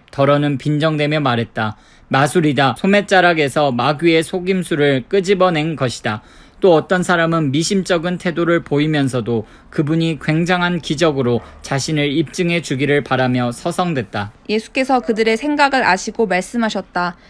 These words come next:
Speaker 2: "장기간 내전을 벌이는 나라는 황폐해진다. 늘 싸움질하는 가정은 무너지게 마련이다." 사탄이 사탄을 없애면 어느 사탄이 남아나겠느냐? 너희는 내가 귀신들의 왕인 마귀와 한패가 되어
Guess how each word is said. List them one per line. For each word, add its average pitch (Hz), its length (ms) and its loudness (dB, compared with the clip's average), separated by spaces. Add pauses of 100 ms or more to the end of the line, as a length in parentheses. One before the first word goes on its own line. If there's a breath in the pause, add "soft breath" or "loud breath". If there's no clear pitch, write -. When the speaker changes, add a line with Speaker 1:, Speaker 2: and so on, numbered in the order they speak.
(140)
Speaker 2:
"장기간 233 580 2
내전을 220 440 2
벌이는 196 420 -2
나라는 185 360 -2
황폐해진다. 190 800 -2 (320 loud breath)
늘 220 180 4
싸움질하는 240 760 0
가정은 202 500 -4
무너지게 208 480 -2
마련이다." 175 680 -4 (300 loud breath)
사탄이 302 580 -2
사탄을 277 420 -2
없애면 190 560 -2
어느 214 240 -2
사탄이 262 400 -2
남아나겠느냐? 180 960 -2 (320 loud breath)
너희는 233 380 0
내가 202 240 0
귀신들의 220 520 -2
왕인 190 460 -2
마귀와 202 540 2
한패가 262 480 0
되어 180 340 -2